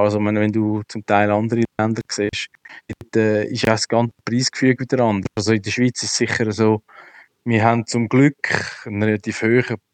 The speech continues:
Produktions- und auch, auch Produktqualitätsstandard im Bereich Fleisch und Fisch. Und, und wenn du nur schon auf Deutschland gehst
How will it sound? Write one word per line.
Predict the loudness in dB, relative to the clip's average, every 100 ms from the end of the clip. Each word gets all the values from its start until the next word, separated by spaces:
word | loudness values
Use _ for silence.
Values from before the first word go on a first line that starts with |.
| _ _ -4
Produktions- | -2 0 -4 -6 -14 0 2 4 4 4 2 0
und | -2 2
auch, | 4 4 4
auch | 2 0 -4 _ -4
Produktqualitätsstandard | -2 -2 -4 -8 0 2 2 2 2 2 -2 -2 0 2 2 2 -2
im | -2
Bereich | -2 -4
Fleisch | 0 2 4 2 -2
und | -8 0
Fisch. | 2 2 -4 -10 -20 -20 -20 -20 _ _ _ _ _
Und, | -2 2 4 2 0 -2
und | 0 2
wenn | 2
du | 2
nur | 0 2
schon | 4 2
auf | 0
Deutschland | -4 -4 -2 -2 2
gehst | 4 4 0 -6